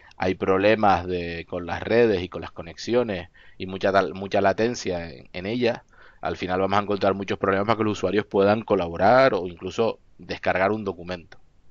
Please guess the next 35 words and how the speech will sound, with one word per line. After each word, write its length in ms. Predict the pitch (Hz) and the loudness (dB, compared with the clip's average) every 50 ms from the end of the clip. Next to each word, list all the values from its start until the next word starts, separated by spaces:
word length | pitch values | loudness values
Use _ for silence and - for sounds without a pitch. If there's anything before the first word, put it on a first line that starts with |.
| - - _ - - | -20 -20 _ -20 -12
¿vale? 180 | - - 120 | -6 -6 -6
Todo 220 | 107 - 92 92 95 | -4 -4 -4 -4 -4
esto 140 | 92 - 101 | -4 -4 -4
hay 40 | |
que 100 | 92 98 | -4 -2
tenerlo 280 | 87 95 95 95 95 98 | -4 -4 -6 -6 -6 -8
en 80 | 95 - | -4 0
cuenta 400 | 113 113 123 123 - 131 151 - - - - - - _ _ _ | 0 0 0 2 0 0 0 0 -10 -20 -20 -20 -20 _ _ _
y 340 | - 98 95 92 90 87 | -2 0 0 0 0 -2
SharePoint 460 | 85 - - 104 95 95 98 98 98 98 | -4 2 4 4 4 6 4 2 4 2
on-, 220 | 95 98 101 - | 0 0 -2 -4
SharePoint 420 | - - - 110 107 - 113 110 107 | -2 2 2 2 4 6 4 6 6
Online 480 | 107 104 101 110 127 135 135 127 107 | 4 4 6 6 6 6 4 4 0
o 20 | 98 | -4
incluso 300 | 95 - 107 117 110 123 | -4 -4 -4 -2 -2 -4
una 80 | 98 | -6
infraestructura, 800 | 92 87 - 95 87 85 - 85 85 - 95 92 95 98 98 98 98 | -6 -6 -4 -6 -6 -6 -6 -12 -10 -8 -4 -2 0 0 0 0 0
eh, 200 | 98 98 95 90 | 0 -2 -2 -4
de 100 | 92 95 | -6 -8
SharePoint 420 | 90 - 107 107 92 95 90 87 | -4 -2 -2 -2 -2 -6 -8 -8
en 120 | 87 87 87 | -8 -14 -14
Azure 340 | 90 - 113 113 123 - - _ _ _ - - _ - - | -10 -10 -4 -4 -4 -4 -4 _ _ _ -20 -20 _ -20 -6
puede 200 | - 98 98 90 | -2 -2 -2 0
ser 180 | - 101 95 | 0 0 0
mucho 220 | 95 95 90 - 95 | 0 -4 -6 -2 -2
más 160 | 98 92 92 | -2 0 0
beneficiosa 800 | 98 95 95 87 - 92 82 - - 95 104 101 - 127 127 110 | 0 -2 -2 -4 -6 -6 -6 -2 -2 -2 -2 2 2 0 0 2
que, 320 | - 101 92 87 85 82 - | 0 0 0 0 -2 -6 -6
que 100 | - 87 | -6 -6
tenerla 340 | - 87 78 82 87 92 92 | -4 -6 -4 -2 -2 -2 -2
en 60 | 92 | -2
nuestro 300 | 92 90 87 - 87 85 | -4 -6 -6 -4 -6 -6
da-, 160 | 82 80 - | -6 -8 -10
data 280 | - 80 85 82 - 101 | -8 -8 -8 -8 -8 -8
center. 380 | - - 87 80 - - - | -10 -10 -10 -12 -14 -18 -20